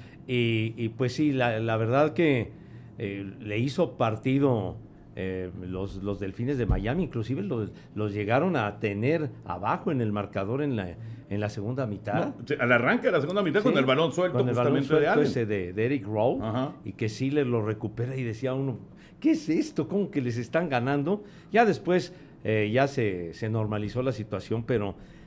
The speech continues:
Speaker 1: pero sí me sorprendió, y lo que decías, Toño, de con un tercer mariscal de campo, un novato, ese Skylar Thompson, los pusieron en predicamentos y llama la atención.
Speaker 2: Sí, y, y, y hablando acerca de tercer quarterback, bueno, en este caso no lo tuvieron que utilizar,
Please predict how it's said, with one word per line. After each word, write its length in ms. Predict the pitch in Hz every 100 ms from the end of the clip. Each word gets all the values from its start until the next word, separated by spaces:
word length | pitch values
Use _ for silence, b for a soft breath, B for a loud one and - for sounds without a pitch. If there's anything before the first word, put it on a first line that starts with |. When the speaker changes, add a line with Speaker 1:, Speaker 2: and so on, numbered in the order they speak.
| B
Speaker 1:
pero 180 | 117 113
sí 140 | 110 156
me 120 | 165
sorprendió, 460 | 156 - 131 143 156
y 40 |
lo 140 | 131 117
que 100 | 120
decías, 380 | 113 151 151
Toño, 280 | 143 131 120
de 300 | 107 92 87 - B B -
con 220 | 135 156
un 260 | 196 202 202
tercer 440 | 135 110 165 170
mariscal 440 | 156 113 113 147
de 120 | 139 113
campo, 240 | 135 175
un 80 | 180
novato, 420 | 120 120 139 160
ese 160 | 127 117
Skylar 520 | - 139 135 107 -
Thompson, 460 | 120 123 131 143 139 B B B
los 160 | 101 101
pusieron 540 | 110 107 120 139 131
en 80 | 107
predicamentos 880 | 98 87 87 90 90 98 104 156 113
y 60 |
llama 200 | 98 90
la 80 | -
atención. 400 | - - - - -
Speaker 2:
Sí, 300 | 104 120 131 B B B B
y, 120 | - 147
y, 300 | - 160 147
y 160 | 180
hablando 380 | 165 185 240 254
acerca 380 | 254 226 - 226
de 140 | 175
tercer 560 | 131 139 127 - 214 226
quarterback, 380 | 190 170 143 131
bueno, 180 | 143 120
en 80 |
este 220 | 131 139 -
caso 400 | 131 147 120 B B
no 180 | 127 156
lo 140 | 175
tuvieron 320 | 139 135 151 135
que 60 |
utilizar, 580 | 131 120 110 110 117 127